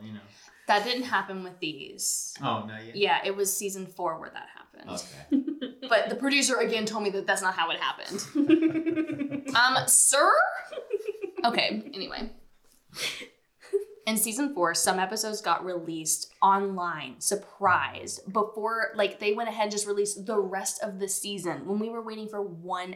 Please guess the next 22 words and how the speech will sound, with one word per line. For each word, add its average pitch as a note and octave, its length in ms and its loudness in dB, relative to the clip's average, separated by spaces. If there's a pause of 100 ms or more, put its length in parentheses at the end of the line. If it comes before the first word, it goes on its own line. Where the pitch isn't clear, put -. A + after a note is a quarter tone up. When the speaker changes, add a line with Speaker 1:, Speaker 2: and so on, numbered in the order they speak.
Speaker 2:
episode. - 680 -4 (540)
That A3 140 4
was, - 240 2
we G#3 100 -6
had, G#3+ 220 -6
like, G#3+ 160 -6
three G3 140 -2
more G3 140 -4
episodes - 320 -6
after - 200 -16
that. - 200 -20 (240)
And G#3 80 2
they A#3 60 4
were A3+ 40 0
just G#3+ 100 -4
like, G3+ 180 2
"They're D4+ 80 2
just - 140 0
all F#3+ 200 6
out. - 220 -6
Forget G#3 220 2
it." - 160 -12